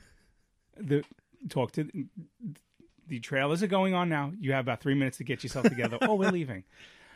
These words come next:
Speaker 1: Oh, and yes, I've left movies, by the way.
Speaker 2: Oh, no.
Speaker 1: Oh, I have.
Speaker 2: Oh,
Speaker 1: I,
Speaker 2: my
Speaker 1: yeah,
Speaker 2: God.
Speaker 1: okay.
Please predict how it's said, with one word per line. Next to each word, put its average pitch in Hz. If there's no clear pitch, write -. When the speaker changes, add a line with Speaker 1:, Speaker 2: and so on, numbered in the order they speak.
Speaker 1:
Oh, 175
and 180
yes, 165
I've 156
left 131
movies, 104
by 104
the 95
way. 90
Speaker 2:
Oh, 120
no. 120
Speaker 1:
Oh, 135
I 113
have. 104
Speaker 2:
Oh, 170
Speaker 1:
I, -
Speaker 2:
my 131
Speaker 1:
yeah, 131
Speaker 2:
God. 180
Speaker 1:
okay. 117